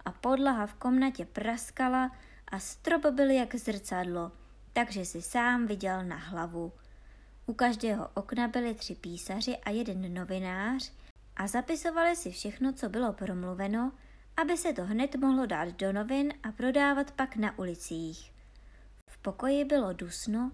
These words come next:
a k tomu ještě bylo zatopeno v kamnech, až byla plotínka rozšavená.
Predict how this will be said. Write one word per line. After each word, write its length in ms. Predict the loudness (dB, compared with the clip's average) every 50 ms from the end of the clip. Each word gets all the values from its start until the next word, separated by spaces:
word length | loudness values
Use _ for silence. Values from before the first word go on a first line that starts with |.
| -6 -8 -8
a 100 | -8 -8
k 100 | -8 -6
tomu 280 | -4 -2 0 2 2
ještě 360 | 4 2 2 0 -2 -4 -6 -4
bylo 260 | -2 -2 -2 -2 -2
zatopeno 500 | -2 -4 -4 -4 -4 -4 -2 -2 -2 -2
v 80 | -2
kamnech, 500 | -4 -4 -4 -2 -2 -4 -6 -8 -8 -10 -12 -16 -20 -20 -20 -20 -20 -20 -20 -10 -2 0
až 160 | 2 2 2
byla 280 | 2 2 0 0 0
plotínka 680 | -2 -2 0 0 0 2 2 2 2 2 2 0 0 0
rozšavená. 880 | -2 -4 -6 -8 -6 -6 -6 -4 -4 -6 -6 -6 -6 -6 -6 -8 -10